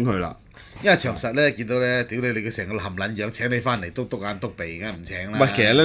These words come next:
Speaker 1: 你應該叫特首辦請返你，嚇。
Speaker 2: 哦，做，做保安係嘛？
Speaker 1: 唔係，特首辦做嗰啲咩？之前個入境處處長走咗去做㗎。
Speaker 2: 哦，陳國基。
Speaker 1: 係啊，陳國基走咗去做㗎嘛，跟住林鄭，
Speaker 2: 哦。
Speaker 1: 特首辦唔知咩，記唔到佢個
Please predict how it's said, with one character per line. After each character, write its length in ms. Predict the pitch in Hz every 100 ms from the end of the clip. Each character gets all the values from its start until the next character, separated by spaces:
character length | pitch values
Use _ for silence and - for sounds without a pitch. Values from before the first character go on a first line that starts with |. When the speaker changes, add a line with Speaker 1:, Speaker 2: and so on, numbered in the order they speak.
| 151
Speaker 1:
你 40 | 139
應 60 |
該 80 | 143
叫 120 | 131
特 80 | 120
首 180 | - 107
辦 220 | 120 85
請 160 | 87 92
返 180 | 104 98
你， 440 | 80 80 85 85
嚇。 220 | 80 78 -
Speaker 2:
哦， 160 | 113 101
做， 180 | 117 113
做 140 | 123
保 100 | 117 131 135
安 80 | 127
係 80 | 107
嘛？ 240 | 95 92 -
Speaker 1:
唔 60 |
係， 300 | 101 104 113
特 100 | 113
首 180 | 107 120
辦 320 | 135 95 95
做 260 | 92 95 107
嗰 40 |
啲 280 | 131 135 139 127
咩？ 420 | 120 104 104 - - -
之 140 | - 190
前 160 | 104 95
個 60 |
入 80 | 113 -
境 160 | 131
處 180 | - 107
處 140 | 101 104
長 160 | 110
走 80 | 107
咗 140 | 110
去 60 | 104
做 140 | 78 57
㗎。 140 | 58 - - - -
Speaker 2:
哦， 680 | - 120 123 123 120 113 104 92
陳 200 | - 101
國 140 | 135 -
基。 300 | 147 131 90 -
Speaker 1:
係 100 | 107
啊， 80 | 110
陳 120 | 110 98
國 100 | 113
基 100 | 143
走 140 | 135 120
咗 80 |
去 60 | 123
做 140 | 98 92
㗎 80 | 113
嘛， 260 | 120 117
跟 140 | 113 135
住 80 | 98
林 180 | 82
鄭， 480 | 82 90 90 90 90 90
Speaker 2:
哦。 100 | 110
Speaker 1:
特 80 | 120
首 180 | 123 123
辦 160 | 123 120
唔 60 |
知 100 | 127
咩， 400 | 127 123 113 113 - - - - -
記 160 | 131 120
唔 100 | 85
到 80 | 135
佢 100 |
個 100 | 127